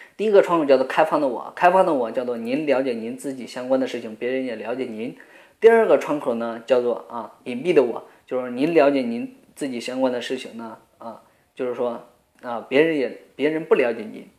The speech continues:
第三个窗口呢，啊，叫做盲点我，就是说您不了解您自己的，别人了解您。第四个窗口呢，叫做您不了解您自己，别人也不，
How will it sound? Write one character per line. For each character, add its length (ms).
第 100
三 240
个 80
窗 220
口 160
呢， 240
啊， 240
叫 120
做 120
盲 240
点 220
我， 160
就 100
是 80
说 140
您 180
不 60
了 180
解 100
您 200
自 140
己 100
的， 220
别 100
人 140
了 120
解 100
您。 220
第 100
四 200
个 100
窗 220
口 160
呢， 200
叫 160
做 180
您 200
不 40
了 140
解 60
您 180
自 140
己， 120
别 200
人 120
也 100
不， 120